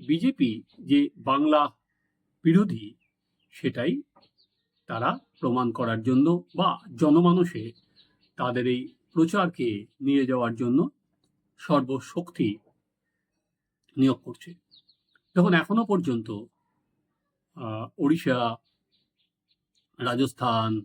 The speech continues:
দিল্লি, এইসব রাজ্যে বহু,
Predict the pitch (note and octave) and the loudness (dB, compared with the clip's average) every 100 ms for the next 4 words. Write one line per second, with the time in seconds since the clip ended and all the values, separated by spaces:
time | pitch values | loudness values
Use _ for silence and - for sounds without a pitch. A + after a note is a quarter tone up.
0 | - _ _ _ _ _ _ _ _ A#2 | -10 _ _ _ _ _ _ _ _ 2
1 | C#3 C3+ B2 A#2 A2 G#2+ _ _ _ _ | 4 4 2 2 0 -6 _ _ _ _
2 | _ _ _ _ C#3 - B2+ A#2 A2+ A2+ | _ _ _ _ -6 -4 -4 -4 -4 0
3 | A3 C#4+ _ _ _ _ _ _ _ _ | -2 -2 _ _ _ _ _ _ _ _
4 | - E3+ | -4 -2